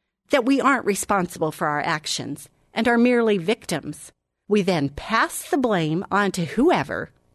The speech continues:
or whatever we think is at fault. Very often, the blame is directed at parents. E. Fuller Torrey, M D, in Freudian Fraud, The Malignant Effect of Freud's Theory on American Thought and Culture,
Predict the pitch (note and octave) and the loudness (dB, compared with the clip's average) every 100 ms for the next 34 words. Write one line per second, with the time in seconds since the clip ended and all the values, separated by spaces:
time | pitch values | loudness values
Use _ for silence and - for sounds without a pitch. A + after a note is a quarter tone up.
0 | - A#3 C#4+ B3 B3 E3+ D3+ - - A3 | 2 4 4 4 2 2 -2 -6 -2 0
1 | A3+ - F3 E3 - - A#3 E3+ C3 - | 0 0 -2 -2 -4 2 4 2 0 -6
2 | D3 - B2+ - - - _ _ _ _ | -8 -8 -10 -10 -16 -20 _ _ _ _
3 | _ - F#3 A#3+ C#4 B3+ A#3 A#3+ - B3 | _ -4 2 4 4 4 2 0 0 2
4 | A#3+ A#3 C3+ D#3 D#3+ F3+ F3 C#3 - D3+ | 2 2 0 0 2 2 2 0 -2 0
5 | C#3+ - - G#3 G3 - - D3 A#2+ - | 0 -2 -4 -2 -2 -4 -6 -6 -6 -12
6 | - - - _ _ _ _ C4 C#4 D4+ | -16 -18 -18 _ _ _ _ 2 4 2
7 | - C4 B3+ B3 A#3+ - F#3 D3+ D3 D#3 | 2 2 2 2 0 0 2 2 0 -2
8 | D#3+ F#3 C#3 B2 B2+ - - F3 D3+ C#3+ | -2 -2 -4 -8 -12 -10 -2 0 0 -4
9 | - A3+ A#3 C4 C#4 D#4+ D#4+ - D#3+ B2 | -2 2 2 2 2 2 0 -2 -2 -4
10 | G#2+ - _ - _ F3+ G3 G3 F#3+ G#3+ | -8 -12 _ -20 _ 0 2 2 2 2
11 | A3+ A#3 B3 - - D#3 - D#3+ - - | 2 2 0 -6 -8 -6 -2 -2 -4 -6
12 | C3 - F#3 F3 G3+ A3 - - G3 E3 | -6 -4 0 2 2 -2 -8 0 2 2
13 | D3+ D3+ C3+ C#3+ D3 E3+ - F3+ - F#3 | 0 -2 0 2 2 0 0 -2 0 -2
14 | F3+ - G3 G#3+ - G3+ - - C3+ | -2 -4 -6 -4 -4 -4 -4 -6 -8